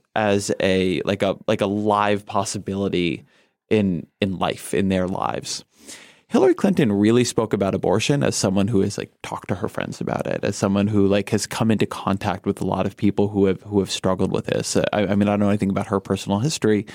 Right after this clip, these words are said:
here, but, but there was a, a realness to it. When she talked about partial birth abortion, it was really fascinating because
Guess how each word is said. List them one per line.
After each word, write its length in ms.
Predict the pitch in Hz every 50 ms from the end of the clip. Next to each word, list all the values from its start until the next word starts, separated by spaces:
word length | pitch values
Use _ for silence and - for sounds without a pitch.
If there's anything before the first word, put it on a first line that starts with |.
| - - - - - _ _ _ _
here, 240 | - - 127 127 120
but, 260 | 117 139 135 - 98
but 180 | 101 147 139 -
there 120 | 151 180
was 240 | 185 202 175 139 139
a, 320 | 127 123 120 110 101 - -
a 120 | 107 104 98 - - -
realness 580 | 107 104 131 165 180 147 98 - - - - -
to 120 | - 95
it. 40 | 87
When 120 | - 107
she 140 | - - 143
talked 260 | - 147 170 - -
about 360 | 190 175 147 117 104 - _
partial 280 | - 123 117 113 - 123
birth 200 | 101 104 104 -
abortion, 360 | 107 - 104 110 - - -
it 40 | 113
was 180 | 127 123 - 160
really 240 | 208 269 - -
fascinating 640 | 147 - - - - 170 - - 113 95 98 101 98 95
because 300 | - - 117 110 -